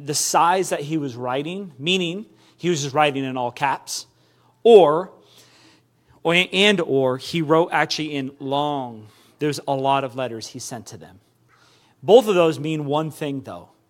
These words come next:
that he really cared for this church in Galatia. It seems that as we look into this and you read about it, he had this special love for this church in Galatia, so much so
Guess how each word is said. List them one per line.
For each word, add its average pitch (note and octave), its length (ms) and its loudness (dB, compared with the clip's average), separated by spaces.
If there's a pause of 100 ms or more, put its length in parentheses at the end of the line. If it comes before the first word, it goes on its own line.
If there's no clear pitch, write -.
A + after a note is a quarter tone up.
(320)
that D3+ 120 -8
he D#3+ 180 -8
really D#3 320 -4
cared C#3 420 -6
for - 80 -14
this A2+ 160 -14
church - 300 -12
in A#2 80 -14
Galatia. G2 500 -18 (680)
It E3+ 120 -4
seems A#3 320 -2
that F3+ 180 4
as D#3+ 180 2
we D#3+ 220 2 (160)
look F#3+ 280 0
into D#3 220 -6
this C#3+ 280 -4
and D3+ 80 -10
you C#3+ 80 -8
read G3+ 240 -4
about B2 280 -2
it, G#2+ 120 -14 (200)
he E3+ 120 -4
had E3+ 120 2
this D3+ 120 -6
special F3 400 -2
love D#3 260 0
for - 80 -12
this C3+ 140 -8
church C#3+ 260 -6
in C#3+ 80 -8
Galatia, C3 480 -6
so F3+ 300 -2
much A3 200 -2
so D#3 600 0